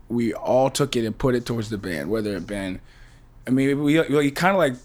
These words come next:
everyone pulled their money out and we paid each other. It, I don't know, it was crazy, man. It just, but it worked, and we got everything that we wanted to accomplish done. But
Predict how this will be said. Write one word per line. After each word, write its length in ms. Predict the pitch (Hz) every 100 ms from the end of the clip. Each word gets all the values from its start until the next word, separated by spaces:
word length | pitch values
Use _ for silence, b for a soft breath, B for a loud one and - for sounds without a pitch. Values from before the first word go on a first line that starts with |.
| -
everyone 320 | 143 160 143
pulled 220 | 127 160 156
their 100 | 131
money 280 | 135 143 143
out 120 | 135
and 80 | 123
we 80 |
paid 340 | 113 135 143 131
each 140 | 117
other. 160 | 110 113
It, 120 | 160 -
I 60 |
don't 100 | 202
know, 60 | 190
it 40 |
was 120 | 170
crazy, 440 | - 180 180 160 131
man. 240 | 127 131
It 60 | 143
just, 360 | 151 131 -
but 120 | 143 143
it 60 |
worked, 340 | 147 208 147 -
and 260 | 131 135 135
we 100 | 139
got 240 | 143 143
everything 320 | 147 147 156
that 80 | 147
we 120 | 139
wanted 380 | 127 135 170 175
to 140 | 160 123
accomplish 640 | - 139 156 143 123 - - - -
done. 420 | 139 175 147 156 - b b b b b b b -
But 240 | 139